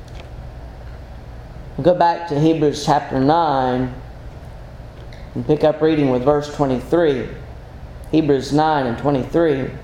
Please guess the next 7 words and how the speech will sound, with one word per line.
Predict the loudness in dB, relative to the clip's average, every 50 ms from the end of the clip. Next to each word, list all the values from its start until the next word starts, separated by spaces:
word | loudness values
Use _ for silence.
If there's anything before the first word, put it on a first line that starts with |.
| -16 -16 -16 -16 -16 -16 -16 -16 -16 -16 -16 -16 -16 -14 -14 -14 -14 -14 -14 -14 -14 -14 -14 -14 -6 2
"Therefore | 6 6 6 6 6 4 4 4 4 4
it | 2
was | 0 2 4
necessary | 4 4 4 4 2 -2 -4 0 4 4 6 6 6 6 4 4
that | 4 2 2 0
the | -4
copies | -2 2 4 4 4 4 2 2 2 4 6 6 6 4 2 -2 -6 -8 -12